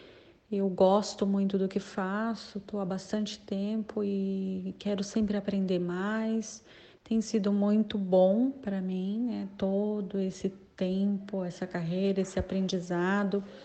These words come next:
A gente aprende a lidar com pessoas, tem muitas questões envolvidas. O serviço administrativo é um serviço de bastidor, né? As pessoas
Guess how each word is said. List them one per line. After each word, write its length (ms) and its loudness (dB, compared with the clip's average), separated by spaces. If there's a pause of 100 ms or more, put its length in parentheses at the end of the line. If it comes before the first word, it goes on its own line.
(360)
A 40 -20
gente 240 -2
aprende 400 0
a 40 2
lidar 420 -2
com 180 -4
pessoas, 1040 4 (460)
tem 540 -4 (180)
muitas 340 2
questões 460 -2
envolvidas. 640 2
O 60 -6
serviço 400 0
administrativo 880 0
é 20 2
um 80 2
serviço 460 0
de 100 2
bastidor, 800 6 (640)
né? 380 -4
As 180 -6
pessoas 800 -4